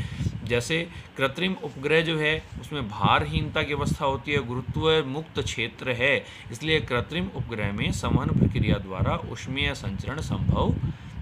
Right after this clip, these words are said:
नहीं है। किसी द्रव में संवहन द्वारा या चालन विधि द्वारा उष्मीय संचरण, यदि द्रव की सतह को,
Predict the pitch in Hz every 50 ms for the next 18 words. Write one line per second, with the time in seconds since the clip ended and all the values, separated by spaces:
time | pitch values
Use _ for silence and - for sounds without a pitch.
0 | - 110 110 107 107 104 107 107 101 117 120 120 120 117 - - - 80 - -
1 | - - - - - - - - 131 127 - 196 180 131 131 127 135 147 165 175
2 | 180 175 180 185 180 - - 139 110 117 120 123 120 123 175 190 196 185 151 135
3 | 127 123 131 120 101 - - - - - - - - - - - - - - -
4 | - - 123 123 135 135 135 131 - - 113 113 127 151 180 190 180 151 123 120
5 | 135 143 123 127 127 131 139 131 117 107 - - 143 147 135 - 127 113 - -
6 | 104 95 - 107 - 110 110 120 143 165 143 - 113 117 123 135 151 - 175 -
7 | - 131 - - 143 156 165 - 151 110